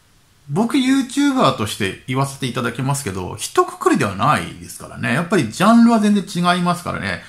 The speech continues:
タケルくんだって謎解きYouTuberっていうジャンルをあえて選んでやってるこだわりもあるわけだし、本田翼さんもね、もう早くから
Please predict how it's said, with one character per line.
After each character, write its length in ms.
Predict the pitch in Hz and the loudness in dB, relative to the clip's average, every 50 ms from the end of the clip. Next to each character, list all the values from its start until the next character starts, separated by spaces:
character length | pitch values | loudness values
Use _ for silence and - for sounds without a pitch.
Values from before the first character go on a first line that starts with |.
| - - - - - - | -20 -20 -20 -20 -12 -6
タ 140 | - 190 180 | -4 -2 0
ケ 100 | 240 240 | 0 0
ル 80 | 254 | 0
く 140 | 233 262 254 | 0 2 4
ん 100 | 240 233 | 6 6
だ 80 | 240 240 | 4 4
っ 60 | 240 | 2
て 80 | - | 0
謎 280 | 104 104 113 135 165 175 | 2 2 4 2 2 0
解 300 | 170 190 180 - 190 180 | -2 -2 -2 -2 -4 -6
き 140 | 170 185 190 | -4 -2 -2
YouTuber 600 | 202 202 196 - - 214 202 170 123 78 78 76 - | -2 -2 -2 -2 0 0 0 0 0 -2 -4 -6 -6
っ 60 | - | -10
て 80 | - 87 | -10 -10
い 80 | 85 | -10
う 20 | 87 | -6
ジ 100 | - 113 | -2 0
ャ 120 | 123 135 | 2 2
ン 80 | 151 151 | 2 2
ル 80 | 151 | 0
を 180 | 139 - - - | 0 -2 -2 -2
あ 80 | 233 254 | -2 -2
え 80 | 233 | -2
て 220 | - - 92 95 98 | -2 -4 -4 -2 0
選 180 | 110 123 123 | 0 2 0
ん 60 | 104 | 0
で 80 | 87 87 | -2 -4
や 100 | 87 85 | -6 -8
っ 80 | 82 - | -8 -8
て 80 | - | -10
る 80 | 87 85 | -12 -10
こ 140 | - 117 110 | -8 -6 -2
だ 80 | 127 | 0
わ 120 | 127 120 120 | 0 0 0
り 60 | 117 | 0
も 160 | 104 95 110 | 0 0 0
あ 40 | 110 | -2
る 80 | 92 | -2
わ 60 | 87 82 | -6 -10
け 60 | 87 | -14
だ 100 | 85 87 | -14 -12
し、 320 | - - 208 165 - - - - - - _ _ _ _ _ _ _ - | -6 -4 -2 -2 -4 -6 -12 -20 -20 -20 _ _ _ _ _ _ _ -4
本 80 | 240 262 | -2 0
田 100 | 294 262 | 0 0
翼 580 | 285 277 269 262 262 247 233 220 226 - - - _ _ _ _ _ _ _ | 0 0 0 2 4 4 4 2 2 -4 -12 -20 _ _ _ _ _ _ _
さ 180 | - - 208 98 | -4 -2 0 0
ん 60 | 95 | 0
も 100 | 95 95 | 0 -2
ね、 380 | 185 165 104 85 - - - - _ _ _ _ _ _ _ _ _ _ _ _ | -2 -2 -2 -4 -6 -10 -16 -20 _ _ _ _ _ _ _ _ _ _ _ _
も 140 | - 214 170 | 0 0 0
う 20 | |
早 320 | 139 - - 240 302 320 330 | 0 0 2 2 4 4 2
く 140 | 330 - - | 2 0 -2
か 140 | - 135 | -2 0
ら 260 | 101 92 87 - - | 0 -2 -4 -6 -10